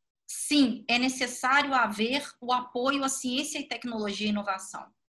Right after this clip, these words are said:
Eu acho que, mesmo que haja, e eu acho que isso é uma outra discussão, é, sobre o Estado intervencionista, o Estado deixar mais, atrapalhar menos, o Estado menos controlador, é, deixar que o próprio mercado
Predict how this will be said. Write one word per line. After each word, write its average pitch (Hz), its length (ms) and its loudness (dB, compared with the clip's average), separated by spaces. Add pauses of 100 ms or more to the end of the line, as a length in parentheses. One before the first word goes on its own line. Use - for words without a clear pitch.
(460)
Eu 220 140 4
acho 254 340 4
que, 262 420 -2
mesmo 277 580 2
que 247 220 -4
haja, 214 440 4
e 208 80 -2
eu 214 80 4
acho 214 200 2
que 240 80 -8
isso 226 160 -2
é - 20 0
uma 220 180 2
outra 285 400 2
discussão, 214 680 -2 (360)
é, 185 100 -6
sobre 208 380 -4
o 196 60 -4
Estado 226 440 6
intervencionista, 214 1120 -2 (460)
o 220 60 0
Estado 214 440 6
deixar 233 480 6
mais, 214 380 4
atrapalhar 220 680 4
menos, 220 320 0
o 226 40 -2
Estado 233 420 2
menos 277 500 2
controlador, 226 1000 0 (480)
é, 214 240 6
deixar 240 480 4
que 262 80 -6
o 233 140 -6
próprio 285 360 2
mercado 233 680 2